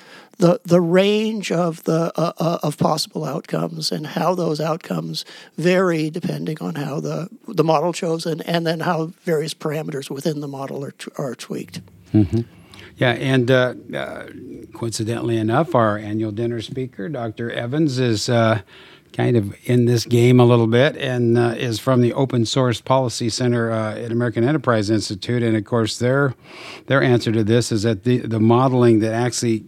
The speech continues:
Speaker 2: creates the policy has to be open source so people can evaluate how,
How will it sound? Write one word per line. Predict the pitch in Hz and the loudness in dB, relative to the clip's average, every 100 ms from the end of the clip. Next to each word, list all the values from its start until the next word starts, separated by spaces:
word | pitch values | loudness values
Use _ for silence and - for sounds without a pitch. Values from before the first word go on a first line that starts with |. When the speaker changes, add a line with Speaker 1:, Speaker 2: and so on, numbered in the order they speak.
| - | -18
Speaker 2:
creates | - 117 117 120 131 - | -10 -6 -4 -2 -2 -4
the | - 110 | -8 -8
policy | - 117 127 117 - 113 113 113 104 - - - - | -4 -2 0 -2 -2 -4 -4 -6 -10 -20 -20 -20 -12
has | - 113 107 | -2 -2 0
to | - | -2
be | 98 113 | 0 2
open | 110 113 104 | 2 2 0
source | 98 - 123 98 - | 2 4 4 2 -2
so | 104 | -4
people | 90 110 104 101 | 0 0 0 -2
can | 110 104 | -2 -2
evaluate | 98 110 120 110 101 92 98 | -2 0 2 2 0 -4 -6
how, | 101 98 98 - | -6 -4 -6 -10